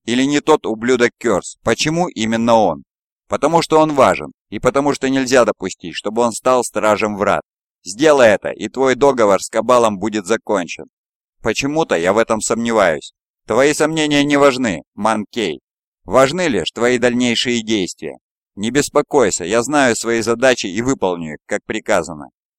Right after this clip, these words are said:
«Когда прибудешь на Маккраге», произнёс Автар, грозный даже сквозь отражение, «найди его, он уже там». «Это будет несложно». «Сложнее, чем ты думаешь. Он больше не такой, как раньше. Тебе потребуется помощь».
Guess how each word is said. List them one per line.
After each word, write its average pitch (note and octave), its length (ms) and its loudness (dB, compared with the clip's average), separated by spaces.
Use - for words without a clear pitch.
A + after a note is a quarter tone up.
«Когда B2+ 300 2
прибудешь D3 500 0
на B2+ 120 -2
Маккраге», C#3 580 2
произнёс G#2+ 540 -4
Автар, G2 480 -4
грозный B2 480 0
даже G#2 240 2
сквозь G#2+ 320 -4
отражение, F#2+ 680 -4
«найди C3 400 0
его, E2 240 0
он A#2+ 240 0
уже A#2 220 -2
там». D#2+ 280 -2
«Это A#2 200 0
будет C#3+ 320 -2
несложно». G#2+ 580 -2
«Сложнее, B2+ 580 0
чем G#2+ 200 -6
ты A2 120 -6
думаешь. E2 460 -8
Он B2+ 200 -2
больше D3+ 280 2
не C3+ 120 -2
такой, C3 340 2
как F#2+ 160 -2
раньше. F2+ 420 -4
Тебе C3+ 260 2
потребуется A2 640 0
помощь». E2+ 480 -2